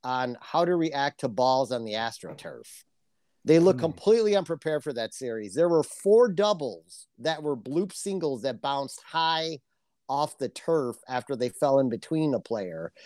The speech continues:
Speaker 1: Like, no one knew how to play the ball off the turf.
Speaker 2: Yeah.
Speaker 1: And I realized, like, a lot of these guys, some of these guys, it's probably, it may have been their first time playing there,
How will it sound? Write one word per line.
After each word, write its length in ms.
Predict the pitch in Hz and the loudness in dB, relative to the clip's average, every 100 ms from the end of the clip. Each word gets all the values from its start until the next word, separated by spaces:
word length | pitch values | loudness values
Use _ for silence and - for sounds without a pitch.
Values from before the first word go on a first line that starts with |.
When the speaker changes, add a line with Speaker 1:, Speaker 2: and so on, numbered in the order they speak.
| - - | -10 2
Speaker 1:
Like, 240 | 139 110 | 4 6
no 220 | 135 156 | 6 8
one 380 | 180 190 180 165 _ _ - | 8 6 4 -2 _ _ -4
knew 720 | 147 175 170 156 143 139 - _ _ _ _ _ | 4 6 8 6 0 -4 -8 _ _ _ _ _
how 360 | - 151 170 | -4 0 2
to 80 | 151 | 0
play 400 | 123 - 160 156 | -4 -6 -4 -4
the 120 | 131 | -4
ball 300 | 110 135 135 135 | -4 -2 0 -2
off 180 | 123 - | -4 -10
the 80 | |
turf. 420 | 98 - 196 90 - _ _ - | -12 -6 -6 -6 -12 _ _ -14
Speaker 2:
Yeah. 220 | 120 127 120 | -10 -8 0
Speaker 1:
And 200 | 170 180 | 2 2
I 120 | 185 | 0
realized, 580 | 165 233 311 180 156 139 | 0 -2 -2 -2 -2 -4
like, 140 | 151 | -6
a 60 | 143 | -4
lot 220 | 147 165 | -2 -2
of 80 | 185 | -6
these 200 | 185 170 | -10 -10
guys, 320 | 190 185 147 | -12 -10 -6
some 180 | 180 175 | -6 -4
of 60 | |
these 140 | 196 170 | -6 -4
guys, 220 | 190 160 | -2 -2
it's 80 | 131 | -4
probably, 240 | 151 147 | -2 -2
it 60 | 127 | -4
may 140 | 127 | -4
have 100 | 151 | -2
been 140 | 151 156 | -2 -4
their 80 | 156 | -4
first 300 | - 160 - | -2 -2 -2
time 180 | 160 156 | -4 -4
playing 380 | 160 156 160 | -2 -2 -2
there, 400 | 160 165 170 180 | -4 -4 -4 -6